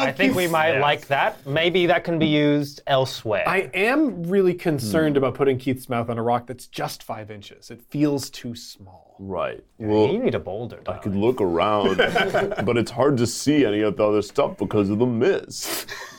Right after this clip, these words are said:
Speaker 3: It's very thick. We're at, like, eighty-five percent opacity at this point.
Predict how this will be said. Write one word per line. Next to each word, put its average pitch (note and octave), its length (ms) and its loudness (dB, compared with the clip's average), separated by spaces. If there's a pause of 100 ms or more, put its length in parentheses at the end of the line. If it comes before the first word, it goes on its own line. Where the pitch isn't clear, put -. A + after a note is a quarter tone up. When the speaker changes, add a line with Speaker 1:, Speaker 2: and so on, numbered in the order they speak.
(120)
Speaker 3:
It's C#3+ 140 2
very B2 500 2
thick. - 420 -2
We're D3+ 120 4
at, C#3+ 80 2
like, G2 300 -2
eighty-five F#2+ 560 0
percent E2+ 340 -6
opacity D2+ 580 -4
at - 100 -16
this - 140 -18
point. - 320 -20